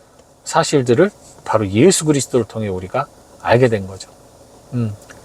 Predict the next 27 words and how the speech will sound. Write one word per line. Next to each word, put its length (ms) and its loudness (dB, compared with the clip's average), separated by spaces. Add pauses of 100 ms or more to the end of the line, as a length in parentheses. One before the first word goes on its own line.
(380)
우리가 500 4 (300)
누군가에게 680 2
나를 580 4 (180)
드러내고자 600 0
할 120 -2
때는 380 -6 (280)
가만히 420 2
있어서는 400 2
드러낼 360 2
수 160 -8
없어요. 480 -4 (460)
어? 180 0 (560)
글로도 500 6
드러낼 380 2
수 120 -8
없어요. 240 -8
글이야 360 4
뭐 400 0 (180)
내가 340 4 (800)
뭐라고 440 4 (440)
쓰는 340 0
거에 200 6
따라 240 0
사람이 460 -4
글로 380 4
나를 260 2
보면 340 -4